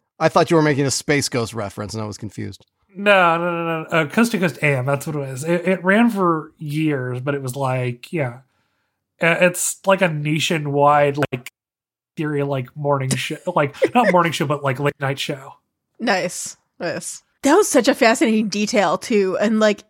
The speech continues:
Speaker 3: that, this is one of the things that felt, like, very real to me, which is that, like, when the dude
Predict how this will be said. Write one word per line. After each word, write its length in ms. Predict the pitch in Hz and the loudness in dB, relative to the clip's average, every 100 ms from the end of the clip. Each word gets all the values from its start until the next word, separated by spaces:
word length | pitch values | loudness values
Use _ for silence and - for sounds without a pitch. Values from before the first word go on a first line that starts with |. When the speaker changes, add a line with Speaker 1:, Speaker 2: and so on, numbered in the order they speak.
| _ | _
Speaker 3:
that, 320 | 190 220 254 - _ _ | -2 2 2 -2 _ _
this 160 | 254 214 | -4 -2
is 100 | 302 | 0
one 120 | 262 | 0
of 60 | 247 | 0
the 60 | |
things 280 | 208 214 202 | -2 -2 0
that 120 | 190 | -2
felt, 220 | 180 202 196 | 0 -2 0
like, 160 | 196 | -4
very 460 | 190 180 190 202 180 | -4 -2 0 0 -2
real 260 | 180 165 | -2 -2
to 120 | - 214 | -2 0
me, 240 | 220 240 - - - | 0 -2 -6 -12 -2
which 180 | 208 | 0
is 140 | 214 196 | 0 0
that, 320 | 208 202 - - | 2 2 -2 -2
like, 320 | 202 196 - _ _ - | 0 0 -4 _ _ 0
when 220 | 220 226 | 2 4
the 80 | 202 | 4
dude 380 | 233 226 202 | 4 2 2